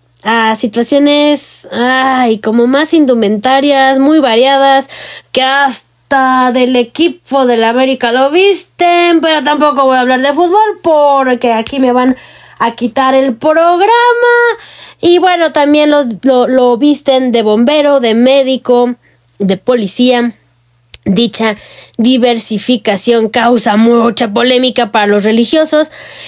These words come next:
y muchas personas consideran que es una ofensa a la imagen del niño, porque pues la tradición es que no lleve más que el pañalito, porque pues es una manera de, em,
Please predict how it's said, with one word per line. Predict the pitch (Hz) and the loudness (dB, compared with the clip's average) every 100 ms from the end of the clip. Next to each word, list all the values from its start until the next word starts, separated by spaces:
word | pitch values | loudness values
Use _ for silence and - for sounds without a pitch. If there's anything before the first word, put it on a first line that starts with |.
| - | -2
y | 285 | 2
muchas | 294 359 370 370 349 | 4 2 2 0 -2
personas | - 247 294 277 269 - | -2 -2 0 0 0 0
consideran | 277 269 233 226 226 226 220 | 0 0 0 0 0 -2 0
que | 233 | -2
es | 226 - | -4 -2
una | 247 226 208 | 0 0 0
ofensa | 190 254 277 277 294 | -2 0 0 0 -4
a | - 208 208 | -4 -4 -2
la | 185 | 0
imagen | 185 196 202 202 208 214 - | 0 0 -2 -2 -2 -2 -4
del | 214 202 190 214 208 | -2 0 2 2 2
niño, | 247 254 214 190 - - - - - | 2 2 2 -2 -10 -20 -20 -12 -2
porque | 226 226 220 214 208 208 | 0 2 0 0 -2 -2
pues | 190 196 185 | -2 -2 0
la | 190 | -2
tradición | 180 175 170 185 202 | -2 -4 -2 -2 -2
es | 240 - | -2 -2
que | 196 | 0
no | 190 | 0
lleve | 190 214 240 233 | 2 2 2 0
más | 190 180 | -2 -4
que | - 170 | -4 -2
el | 170 - _ _ _ | -2 -6 _ _ _
pañalito, | 180 180 175 214 277 302 320 - _ - - - - _ | -2 0 0 0 0 -2 -4 -4 _ -20 -20 -20 -20 _
porque | 208 202 190 185 185 | -2 0 0 0 -4
pues | 175 185 180 | -4 -2 -2
es | 190 214 | -2 0
una | 208 | 0
manera | 185 175 185 220 240 262 277 _ _ _ - | 0 0 0 0 0 -2 -4 _ _ _ -10
de, | 180 214 226 240 254 233 - | -4 0 2 2 0 -4 -4
em, | 202 190 185 175 170 160 156 170 | -2 0 2 2 0 -2 -4 -8